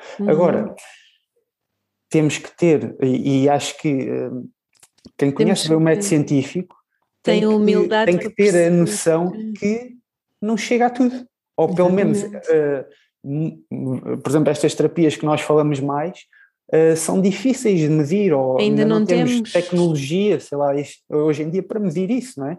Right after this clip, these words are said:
Speaker 1: Uhum.
Speaker 2: Então, eh, lá por, eh, haver o argumento de, "Ah, isso não está provado cientificamente",
Speaker 1: Mas
Speaker 2: não
Speaker 1: a
Speaker 2: quer,
Speaker 1: evolução da
Speaker 2: então, mas,
Speaker 1: ciência,
Speaker 2: eh,
Speaker 1: mesmo assim,
Speaker 2: exatamente, não está
Speaker 1: está muito
Speaker 2: provado cientificamente, mas, mas já foi testado,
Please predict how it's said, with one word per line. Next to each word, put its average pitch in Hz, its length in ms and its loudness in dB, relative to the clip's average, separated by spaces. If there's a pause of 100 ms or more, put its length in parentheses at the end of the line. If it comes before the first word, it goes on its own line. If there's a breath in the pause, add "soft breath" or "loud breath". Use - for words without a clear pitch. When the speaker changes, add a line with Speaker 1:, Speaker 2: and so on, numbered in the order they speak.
Speaker 1:
Uhum. 196 300 -4
Speaker 2:
Então, 208 440 2 (420 loud breath)
eh, 156 440 2
lá 170 220 2
por, 180 300 2 (580)
eh, 143 240 2
haver 151 260 2
o 165 100 2
argumento 156 500 0
de, 156 200 -2
"Ah, 156 180 0
isso 147 220 -6
não 156 100 -2
está 151 200 0
provado 147 560 0
cientificamente", 147 1160 0 (640)
Speaker 1:
Mas 196 380 0
Speaker 2:
não 165 80 4
Speaker 1:
a 202 120 2
Speaker 2:
quer, 175 260 2
Speaker 1:
evolução 208 260 0
da - 80 4
Speaker 2:
então, 202 200 2
mas, 170 260 2
Speaker 1:
ciência, - 180 -2
Speaker 2:
eh, 156 100 4
Speaker 1:
mesmo 147 280 0
assim, - 60 -2
Speaker 2:
exatamente, 175 640 0
não 147 140 -4
está 160 140 -2
Speaker 1:
está 175 40 0
muito 196 160 0
Speaker 2:
provado 170 200 -2
cientificamente, 160 680 -4
mas, 139 320 -2
mas 135 200 0
já 135 160 2
foi 143 160 0
testado, 156 440 -2